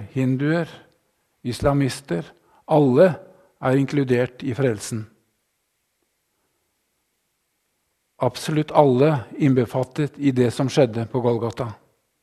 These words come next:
Og vi er alle i samme båt, og vi hørte det også i teksten på Kristi himmelfartsdag, at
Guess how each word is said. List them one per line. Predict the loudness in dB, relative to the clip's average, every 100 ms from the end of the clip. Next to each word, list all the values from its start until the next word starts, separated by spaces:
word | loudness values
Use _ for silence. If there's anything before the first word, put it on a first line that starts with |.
| _ _ _ _ _ _ _ _ _ _ _ _ _ _ _ _ _ _ -10
Og | -2
vi | 2
er | 2 4
alle | 2 4 2
i | 0
samme | 0 2 2
båt, | 2 0 -4 -18 -20 -20 -10
og | -2
vi | 2
hørte | 4 4 2
det | 4
også | 2 2 -2
i |
teksten | -2 -4 -6 -6 -2
på | 2 2 0
Kristi | -2 -4 -2 -2
himmelfartsdag, | 0 0 -2 -2 0 0 0 -10 _ _ _ _ _ _ _ _ _ _ _ _ _ _ _ -8
at | -6